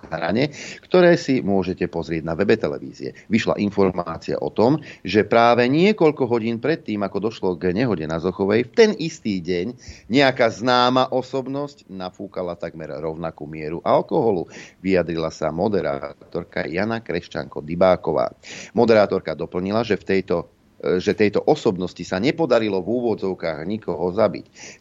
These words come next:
Tento človek vyviazol len s pokutou. Hamran priznal, že prípad sa mu zdá vla-, zvláštny. Zhodou okolností tento prípad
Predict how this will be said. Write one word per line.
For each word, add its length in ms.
Tento 240
človek 560
vyviazol 640
len 320
s 160
pokutou. 720
Hamran 480
priznal, 800
že 180
prípad 400
sa 140
mu 100
zdá 300
vla-, 160
zvláštny. 500
Zhodou 400
okolností 800
tento 320
prípad 400